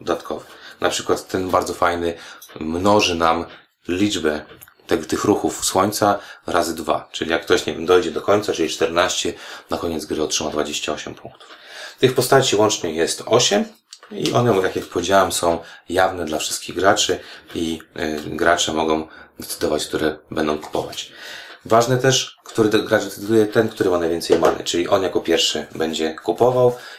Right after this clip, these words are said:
i jako pierwszy ewentualnie będzie aktywował swoją, y, postać.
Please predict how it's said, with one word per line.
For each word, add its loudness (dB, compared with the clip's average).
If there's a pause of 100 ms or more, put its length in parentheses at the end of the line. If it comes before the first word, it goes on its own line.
i -4
jako 2
pierwszy 2
ewentualnie -2
będzie -6 (140)
aktywował -2
swoją, -8 (460)
y, -6
postać. -14